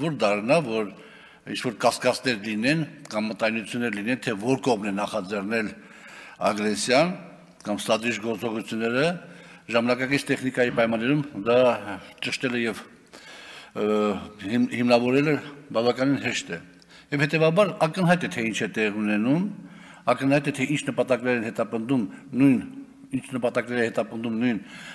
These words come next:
ադրբեջանական և թուրքական տանդեմը, և մենք, իհարկե, մեր փառաբանց նորից բանակի միջոցով, ը, անկասկած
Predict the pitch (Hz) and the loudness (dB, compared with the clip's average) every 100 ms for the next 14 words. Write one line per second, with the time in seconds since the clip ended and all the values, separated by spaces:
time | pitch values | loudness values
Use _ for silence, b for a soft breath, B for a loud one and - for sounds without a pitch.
0 | B 117 110 117 113 117 117 127 117 110 | B -4 -2 -2 0 0 0 0 -2 -4
1 | - 107 113 113 98 - 107 101 117 147 | -6 -6 -4 -2 0 2 2 2 2 2
2 | 175 170 B B B - 131 127 165 185 | 2 -2 B B B 0 2 4 4 2
3 | - - - 131 131 127 123 110 95 - | -4 -14 -6 2 2 4 2 2 0 -12
4 | - - 90 117 117 117 117 117 117 110 | -20 -18 -14 -6 -2 0 2 2 2 0
5 | 110 113 101 117 113 123 113 113 98 123 | -2 -4 0 2 2 0 -4 -4 -2 -4
6 | 98 - - - - 110 107 95 131 143 | -4 -10 -16 -16 -4 0 2 2 0 2
7 | - 180 131 | 4 4 4